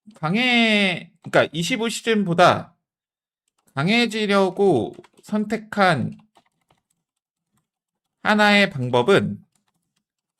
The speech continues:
타격 강화입니다. 타격 강화. 여러분,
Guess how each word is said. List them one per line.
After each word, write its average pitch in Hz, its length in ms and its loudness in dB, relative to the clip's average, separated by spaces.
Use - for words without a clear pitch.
타격 302 160 -4
강화입니다. 117 380 0
타격 180 240 -10
강화. - 280 -14
여러분, 160 380 2